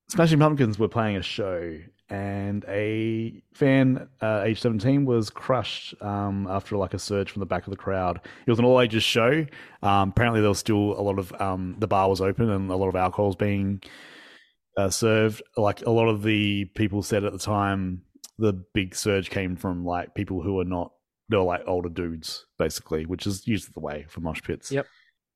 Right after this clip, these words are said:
Speaker 1: On the M T V article I read, Billy Corgan called out, um, a few times that tour about big dudes, like, just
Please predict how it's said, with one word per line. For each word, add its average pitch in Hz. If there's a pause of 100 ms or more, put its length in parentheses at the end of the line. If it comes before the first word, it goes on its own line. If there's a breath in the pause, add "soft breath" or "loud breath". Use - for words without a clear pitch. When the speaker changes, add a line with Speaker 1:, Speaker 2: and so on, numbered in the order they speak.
(140)
Speaker 1:
On 127
the 127
M 131
T 120
V 113
article 113
I 107
read, 104 (640 loud breath)
Billy 123
Corgan 98 (140)
called 107
out, 98 (540 loud breath)
um, 90 (220)
a 104
few 101
times 95
that -
tour 95
about 90 (680)
big 95
dudes, 90 (600)
like, 85 (140)
just -